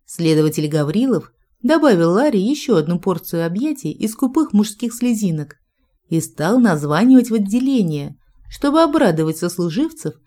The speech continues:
счастливым известием. Растерявшаяся и дезориентированная Лара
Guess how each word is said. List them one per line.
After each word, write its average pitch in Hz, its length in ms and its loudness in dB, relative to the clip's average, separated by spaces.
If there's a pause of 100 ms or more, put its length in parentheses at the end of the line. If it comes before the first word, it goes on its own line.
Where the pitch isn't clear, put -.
(120)
счастливым 208 640 0
известием. 170 640 -4 (960)
Растерявшаяся 160 1120 -2 (360)
и 330 140 2
дезориентированная 208 1080 2
Лара 196 400 -4